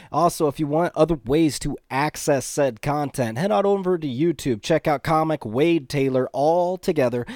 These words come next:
And then you could get clips from this show. You can get the full episodes. You can get all the little highlights, just like you see on Instagram. You can go check out Not Worth the Time there. You can check out that man's first special, The Wild Horses. Check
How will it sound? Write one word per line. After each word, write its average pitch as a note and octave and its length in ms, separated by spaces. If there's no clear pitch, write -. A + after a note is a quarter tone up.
And C#3+ 180
then D#3+ 220
you C3 160
could D#3+ 180
get C3+ 220
clips C3+ 380
from A2+ 340
this C#3 180
show. F3 480
You C3 140
can B2 80
get A2+ 80
the - 80
full A#2+ 260
episodes. F#3+ 720
You C3+ 80
can B2 80
get B2+ 100
all C3 140
the B2 100
little A#2 200
highlights, E3+ 580
just - 180
like B2 160
you B2 100
see C3 360
on A2+ 480
Instagram. F3+ 680
You B2+ 120
can A#2 180
go B2 340
check - 220
out C#3+ 240
Not C3+ 240
Worth C3+ 200
the B2+ 80
Time E3+ 420
there. E3+ 180
You D#3 120
can C#3 100
check F#3 300
out C#3+ 160
that A3 180
man's F3 480
first D#3 300
special, D3 400
The C3+ 100
Wild C#3 320
Horses. C#3 500
Check A3 280